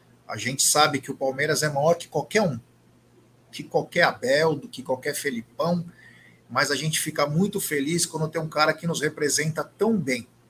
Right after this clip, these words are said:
tão bem. Já que às vezes nossa diretoria, às vezes não, né? A maioria das vezes, é, não nos representa,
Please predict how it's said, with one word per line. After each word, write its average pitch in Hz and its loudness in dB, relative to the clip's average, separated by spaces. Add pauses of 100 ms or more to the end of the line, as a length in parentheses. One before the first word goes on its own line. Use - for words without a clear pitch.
(960)
tão 196 2
bem. 120 -4 (520)
Já 175 4
que 180 0
às 156 4
vezes 147 2
nossa 139 0
diretoria, 123 -4 (540)
às 120 -6
vezes 180 4
não, 120 -8
né? 123 -12 (140)
A - -20
maioria 123 -4
das 120 -4
vezes, 120 -6 (800)
é, 139 2
não 185 6
nos 220 8
representa, 160 0